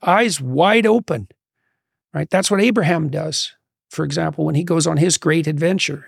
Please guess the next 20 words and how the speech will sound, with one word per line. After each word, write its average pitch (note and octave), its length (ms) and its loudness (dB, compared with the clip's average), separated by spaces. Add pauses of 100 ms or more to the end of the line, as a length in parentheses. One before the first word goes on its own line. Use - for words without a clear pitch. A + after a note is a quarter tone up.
It's - 140 -4
the, - 240 -6
it's D#3 240 -2
a, C#3 120 -2 (300)
and E3+ 100 2
that's F#3+ 160 0
what G#3 120 0
Job A#3+ 340 2
does. - 340 -6 (840)
There G3 120 4
are G3+ 80 4
precursors G3+ 840 2
to D3 200 -4
this D3+ 240 0
idea D#3 360 -2
in D#3+ 120 -2
the D#3+ 220 -2
Old D#3+ 220 2
Testament E3 540 0
stories. - 540 -6